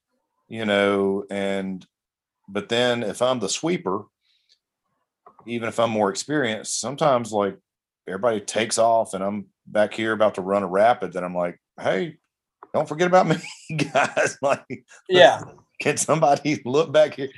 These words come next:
Speaker 1: 'Cause if I, if something goes bad, you know, uh, hey, I may need a hand too. So just because you're in the middle doesn't mean, like, don't be looking back and checking on that person too. 'Cause, you know, it, it, it,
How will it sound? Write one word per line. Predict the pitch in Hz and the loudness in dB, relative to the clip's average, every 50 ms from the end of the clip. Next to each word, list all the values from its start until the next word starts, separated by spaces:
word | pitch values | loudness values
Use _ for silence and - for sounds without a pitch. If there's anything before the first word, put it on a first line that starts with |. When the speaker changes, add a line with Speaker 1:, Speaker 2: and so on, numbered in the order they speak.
| - - - | -20 -8 -6
Speaker 1:
'Cause | 123 123 113 | -4 -2 -2
if | 123 117 131 | -2 2 6
I, | 135 147 151 139 - 98 | 6 6 6 4 0 -4
if | 113 120 117 - | -2 -2 -2 0
something | - 147 160 147 131 | -2 -4 -4 -2 0
goes | 127 131 131 123 117 | 0 0 0 0 0
bad, | 117 123 131 151 - 156 127 117 120 120 _ - - - - _ _ | -2 2 4 4 4 4 4 2 -2 -6 _ -20 -20 -20 -20 _ _
you | - 117 123 | -10 -8 -4
know, | 113 104 104 113 120 120 | -2 -2 -2 -2 -2 -2
uh, | 107 98 98 98 95 95 92 90 110 139 | 0 0 2 2 2 0 0 0 0 0
hey, | 170 170 - 113 | 0 0 0 -2
I | 123 143 | -2 -4
may | 135 135 131 | -6 -8 -8
need | 127 123 123 113 | -6 -6 -6 -6
a | 107 | -6
hand | - 113 113 110 107 107 | -6 -4 -4 -4 -6 -4
too. | - 147 156 135 107 - _ _ _ _ _ _ _ _ | -2 -2 -2 -2 -2 -4 _ _ _ _ _ _ _ _
So | - 117 117 117 117 107 104 113 - - _ _ _ _ _ - - - | -2 0 0 2 2 0 0 -2 -4 -8 _ _ _ _ _ -20 -20 -12
just | 113 123 139 135 - | -6 -4 -4 -4 -4
because | 131 117 127 127 120 113 | 0 2 2 2 2 2
you're | 120 | 0
in | 101 98 | 0 0
the | 98 101 120 | 2 2 2
middle | 135 139 123 104 101 | 2 2 2 2 0
doesn't | 95 98 104 104 101 101 | 0 0 -2 -2 -2 -4
mean, | 101 101 101 98 98 98 | -4 -4 -4 -4 -4 -2
like, | 98 95 92 92 - - | -2 -2 -2 -2 -6 -8
don't | 87 98 101 110 110 113 | -6 -6 -4 -4 -4 -4
be | 110 104 | -4 -2
looking | 101 101 107 107 - 101 95 | 0 0 -2 -2 -2 -4 -2
back | 92 98 101 101 98 98 101 | 2 2 4 4 2 0 -4
and | 92 - | -8 -8
checking | - 98 101 - - 98 | -8 -8 -8 -8 -8 -10
on | 92 92 92 92 90 87 85 - _ _ _ _ _ _ _ _ _ _ _ _ - 87 | -8 -6 -6 -6 -6 -8 -10 -16 _ _ _ _ _ _ _ _ _ _ _ _ -10 -4
that | 98 95 92 - | -2 -2 -2 -2
person | - 101 95 90 - - 90 - | -4 -4 -4 -4 -6 -8 -12 -10
too. | - 98 98 92 87 87 85 | -6 -6 -4 -4 -6 -8 -10
'Cause, | - 85 82 - _ _ _ _ _ _ _ _ _ _ _ | -12 -14 -14 -14 _ _ _ _ _ _ _ _ _ _ _
you | _ 110 107 98 | _ -6 -2 -2
know, | 95 90 92 98 | 0 0 0 0
it, | 120 135 | -2 0
it, | 110 110 110 110 117 - _ | -2 -2 -4 -4 -6 -8 _
it, | 98 101 107 113 110 104 | -2 0 0 -2 -4 -8